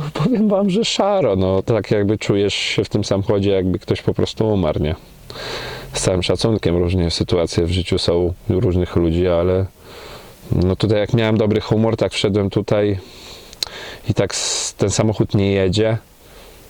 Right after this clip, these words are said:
no to kaszana, nie? Takie kuźwa. No nie ma czym się zachwycać, naprawdę nie ma czym się w ogóle zachwycać i dobrze rozumiem ludzi, którzy zaraz powiedzą, którzy mają fajne Audi A czwóreczki,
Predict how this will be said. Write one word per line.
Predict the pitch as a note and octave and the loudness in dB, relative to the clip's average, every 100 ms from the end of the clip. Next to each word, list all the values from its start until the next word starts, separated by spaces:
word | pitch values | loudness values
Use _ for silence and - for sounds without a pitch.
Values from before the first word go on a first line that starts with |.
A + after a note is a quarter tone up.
| - | -4
no | F#2 F#2+ | 0 2
to | A#2 | 0
kaszana, | G2+ A2+ - A2 F2 D2+ | 0 0 2 2 2 2
nie? | D2+ D#2+ D#2+ | 0 0 0
Takie | D2 - D#2 | -2 0 -2
kuźwa. | - F#2+ E2 E2+ F2+ | 0 0 2 2 2
No | A#2+ | 2
nie | G3 | 2
ma | A3+ G#3+ | 2 0
czym | - G#3 | 0 0
się | F3+ F3 | 2 2
zachwycać, | E3+ - C3 - - | 0 0 0 0 0
naprawdę | A#2 A#2+ E3+ D#3+ D3 | 0 2 2 2 2
nie | E3+ | 2
ma | D#3+ | 0
czym | - D3+ | 0 -2
się | - C#3+ | 0 2
w | |
ogóle | C3+ C#3 D3 | 2 2 2
zachwycać | C3 A#2+ D3+ C#3 C#3+ - | 0 0 -2 0 -2 0
i | C3+ - - - | 0 -2 -8 -2
dobrze | - D3 D3 | 0 2 2
rozumiem | C#3 C3 D3+ C3+ | 2 2 2 2
ludzi, | C3+ C3+ C3+ | 2 2 0
którzy | C3+ B2 C3+ - - - - | 2 2 0 -2 -10 -4 0
zaraz | C3 C3+ | 2 2
powiedzą, | - C#3 C3+ | 0 0 0
którzy | B2+ B2 C3+ | 0 0 2
mają | G3+ D3+ | 2 0
fajne | - C#3+ B2+ A#2 A2 | 0 0 2 2 2
Audi | G#2 F#2+ G#2 A#2 | 2 2 0 0
A | A2+ | -2
czwóreczki, | - - A2+ F2+ - G#2+ A2+ | -2 0 2 0 -2 0 0